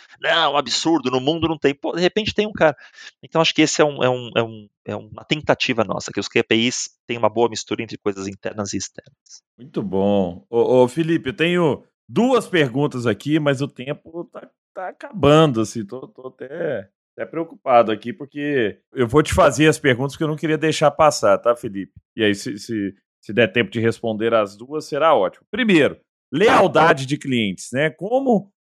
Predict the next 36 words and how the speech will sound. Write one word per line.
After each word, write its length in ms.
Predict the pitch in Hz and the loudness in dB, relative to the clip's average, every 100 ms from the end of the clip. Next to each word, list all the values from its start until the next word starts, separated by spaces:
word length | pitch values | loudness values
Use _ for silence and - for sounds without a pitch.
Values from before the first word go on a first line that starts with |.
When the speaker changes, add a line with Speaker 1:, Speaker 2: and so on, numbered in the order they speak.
| _ - | _ -6
Speaker 2:
você 180 | 185 | 2
acha 360 | 175 233 233 185 | 4 4 2 -2
que 100 | - | -2
as, 140 | 147 151 139 | -4 -4 -10
que, 380 | - 139 127 135 | -8 -6 -6 -2
e 80 | 135 | 0
eu 80 | 127 | 2
vi 140 | 156 | 2
que 60 | 156 | 0
tem 100 | 160 | -4
um 60 | |
estudo 280 | 135 - 143 | -4 0 0
de 80 | 123 | 0
vocês 420 | 123 117 131 127 | 0 0 0 0
sobre 400 | 131 107 107 139 | -2 -4 0 2
isso, 200 | 170 - | 2 0
né? 140 | 120 139 | 2 4
Assim, 260 | - 127 - _ _ | 4 0 -12 _ _
o 80 | 151 | -12
que 160 | - | -8
que 140 | 254 - | -10 -8
precisa 380 | 233 - 208 170 | -10 -2 0 0
ser 180 | 175 | 0
feito 220 | - 165 185 | 0 0 0
pra 100 | 151 | 0
gerar 260 | 165 156 | 4 2
lealdade 640 | 147 147 131 113 151 170 175 | 4 2 2 2 2 2 -2
num 140 | 208 | 0
mundo 440 | 196 175 220 226 233 | 2 2 2 0 -2
em 100 | 202 | -2
que 80 | |
é 80 | 214 | -2
cada 220 | 208 214 | 2 0
vez 200 | 185 214 | 0 -2
mais 280 | 208 294 285 | -2 -2 0
fácil? 500 | - 185 220 - - | 2 2 2 -2 -8